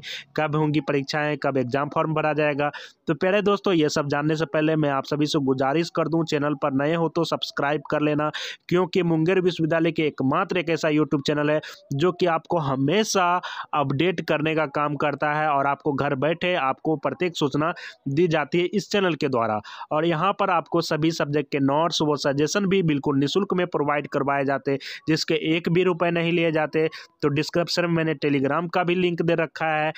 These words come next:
आपको Telegram ज्वाइन कर लेना है। पीडीएफ़ के फॉर्मेट में आप किसी भी सब्जेक्ट का नोट्स व सजेशन सेकंडों में प्राप्त कर पाओगे।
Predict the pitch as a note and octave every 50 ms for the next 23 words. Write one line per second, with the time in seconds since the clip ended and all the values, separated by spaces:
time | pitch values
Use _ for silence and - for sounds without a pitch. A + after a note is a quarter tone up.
0 | - - - - - C#3 C#3 - - D3+ C#3+ - D3 C#3+ D3 C#3+ D3+ D3+ D3 D3
1 | C#3 C3 B2+ D3 E3 F#3 F#3+ E3 F3+ E3+ E3+ E3+ E3+ E3+ E3+ E3 E3 D#3+ - -
2 | C#3 C3+ C3 D3 F3 F#3 F3+ - F#3 F3+ F3 - D#3 D3+ D3+ D#3 E3 F3 E3 F3
3 | F3 E3+ D#3+ - C3+ C#3+ D3+ - _ _ _ - - E3+ D3+ - F#3+ F#3+ E3+ F#3
4 | E3+ - D#3+ C#3 C#3 D#3 D#3 - - - D3 D3 D#3 D3+ - - - - - -
5 | C#3 C3+ C#3 D3 D#3 E3+ F3 D#3 - D#3 D#3 D3+ C#3+ - D3 C#3+ D3+ D#3 - -
6 | F#3+ F3+ E3 - D#3 - - C#3 C#3 C#3+ D3+ F#3+ F#3+ F3+ F3 G3 F#3+ - - C3+
7 | C3 C#3+ - - - - - D3 C3+ C3+ - C#3+ C3+ C3 C3+ B2+ B2 C3 A#2+